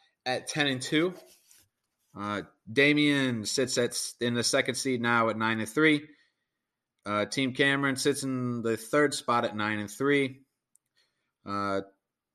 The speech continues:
Brandon now sits in the fourth seed at eight and four. Jason moves to the fifth spot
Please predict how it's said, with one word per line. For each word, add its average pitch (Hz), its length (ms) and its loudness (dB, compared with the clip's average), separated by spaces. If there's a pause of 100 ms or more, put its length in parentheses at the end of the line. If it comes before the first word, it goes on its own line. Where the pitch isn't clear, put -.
(140)
Brandon 139 840 2
now 117 280 0
sits 123 340 -2
in 117 60 -2
the 107 100 -2
fourth 190 320 4
seed 107 480 -4 (400)
at 107 160 -2
eight 127 160 4
and 120 120 -4
four. 139 340 4
Jason 131 460 0
moves 123 260 0
to 113 80 -10
the 107 100 0
fifth - 260 2
spot 135 460 2